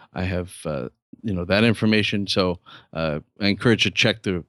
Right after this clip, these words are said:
the resource page, but you can always write, uh, to me, and it might be something I already know, but I'll definitely help you find what you need.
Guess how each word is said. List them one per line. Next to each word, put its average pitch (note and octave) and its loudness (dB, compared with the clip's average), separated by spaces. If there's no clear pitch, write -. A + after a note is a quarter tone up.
the F#2+ -4
resource F#2 -2
page, F2 -6
but E2+ -10
you - -8
can F2+ -2
always G2 0
write, F2 -2
uh, D#2+ -8
to A2 4
me, G#2 4
and F2 -2
it G#2 -2
might F#2 4
be F2 -4
something F#2+ 0
I F#2 2
already F#2+ 2
know, A2+ 4
but F#2+ -2
I'll E2+ -2
definitely F#2+ -2
help F2+ -4
you D#2+ -6
find F#2+ -2
what E2 -6
you F2+ -4
need. F2 -2